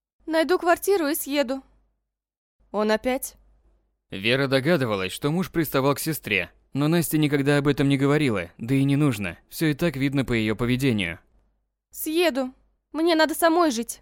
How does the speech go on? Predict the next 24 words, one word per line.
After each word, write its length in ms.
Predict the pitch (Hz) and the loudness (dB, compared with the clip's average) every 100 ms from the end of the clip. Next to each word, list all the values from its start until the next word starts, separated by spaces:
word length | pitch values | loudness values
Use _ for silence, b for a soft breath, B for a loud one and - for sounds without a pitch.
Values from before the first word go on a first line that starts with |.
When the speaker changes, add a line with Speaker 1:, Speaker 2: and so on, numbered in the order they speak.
| - | -10
Speaker 1:
а 100 | 285 | -4
ты 120 | 349 | 0
рожай 280 | 320 285 302 | 2 4 2
детей. 420 | 269 - 240 233 _ _ - | 0 -6 -6 -8 _ _ -12
И 80 | 277 | -8
перестанешь 540 | 254 311 339 339 - | -6 0 0 0 0
нянчиться 400 | 269 269 262 - | 0 0 -2 -6
со 140 | 240 247 | -4 -2
мной. 340 | 240 233 254 _ _ | -2 -6 -8 _ _
Съеду». 460 | - 294 262 220 - _ _ _ _ _ _ _ _ _ _ _ _ _ 220 | -4 0 0 -2 -10 _ _ _ _ _ _ _ _ _ _ _ _ _ -4
Если 220 | 214 247 | -4 -4
так 200 | 240 226 | -4 -4
хочешь, 360 | - 226 277 233 | 0 -2 -2 -6
то 140 | 208 | -4
помогу 340 | 208 214 214 247 | 0 0 2 2
найти 240 | 233 254 | 0 -2
квартиру. 520 | 240 226 - 214 220 - _ _ | -4 -4 -4 -8 -8 -16 _ _
Тихую 520 | - 240 277 269 208 214 | -8 -6 -4 0 0 0
и 20 | |
с 80 | - | -2
хорошим 360 | 202 240 262 | -2 0 -4
светом. 440 | - 208 233 247 - _ _ _ _ _ _ _ _ | -6 -6 -6 -10 -12 _ _ _ _ _ _ _ _
Сама 320 | - 339 339 330 | 0 4 6 6
найду. 380 | 269 240 262 | 4 0 -8